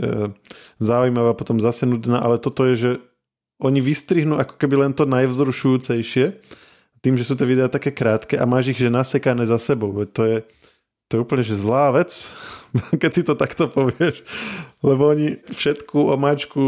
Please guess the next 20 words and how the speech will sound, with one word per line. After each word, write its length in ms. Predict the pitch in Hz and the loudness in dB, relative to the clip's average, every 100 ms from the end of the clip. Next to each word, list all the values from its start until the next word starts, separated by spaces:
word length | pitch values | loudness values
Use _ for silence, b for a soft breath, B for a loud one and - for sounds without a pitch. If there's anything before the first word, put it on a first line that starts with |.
| 131 | 2
odstránia 580 | 127 - - 131 127 135 | 0 -2 0 2 2 0
a 80 | 123 | -2
nechajú 460 | 131 - 135 127 | -2 0 0 2
len 80 | 123 | 0
ako 160 | 117 - | -4 -6
keby 240 | - 123 | -4 -2
tú 240 | 123 131 | 0 0
úplne 320 | 127 127 127 117 | 0 0 -2 0
najsurovejšiu 1040 | 127 127 131 127 123 120 - 120 120 117 | 0 0 0 2 0 0 0 2 2 -2
skúsenosť, 600 | - - 127 139 117 110 | -6 -4 -2 -2 -2 -2
alebo 180 | 110 113 | -2 -2
ten 140 | 117 | -2
najsurovejší 720 | 117 123 139 120 120 - 117 110 | -2 -2 0 0 -2 -2 -2 -2
nejaký 240 | 120 - | -6 -4
zážitok, 400 | 110 113 120 127 | -2 0 -2 -2
alebo 200 | 117 113 | -2 -2
tú 100 | 117 | 0
emóciu 460 | 117 127 123 - 113 | 0 0 -2 -2 -4
z 80 | - | -4
toho. 220 | - 104 | -4 -4